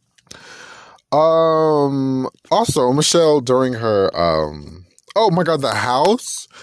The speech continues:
the compound that, you know, her parents lived in, I did not, I was like, "Where is this place at?" 'Cause I'm like, "Where did they shoot this movie at?"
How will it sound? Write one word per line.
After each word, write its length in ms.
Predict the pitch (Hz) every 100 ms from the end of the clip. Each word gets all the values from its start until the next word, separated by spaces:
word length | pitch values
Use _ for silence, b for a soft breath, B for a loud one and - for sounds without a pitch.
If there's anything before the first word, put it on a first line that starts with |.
| B
the 120 | 143
compound 800 | 117 104 127 165 180 175 170 156
that, 300 | 135 123 -
you 160 | 123 131
know, 60 | 117
her 140 | 110
parents 420 | - 110 123 101
lived 300 | 76 101 123
in, 320 | 139 139 147 - _ B B B B
I 80 | 127
did 160 | 160 156
not, 320 | 143 139 -
I 60 |
was 160 | 143 170
like, 140 | 185
"Where 300 | 123 123 247
is 280 | 254 202 202
this 160 | 190 185
place 280 | - 175 165
at?" 200 | 98 95
'Cause 160 | 139
I'm 80 | 160
like, 160 | 156 120
"Where 320 | 87 131 190
did 100 | 180
they 140 | 143
shoot 180 | 127 127
this 140 | 113
movie 280 | 120 90 80
at?" 260 | 58 50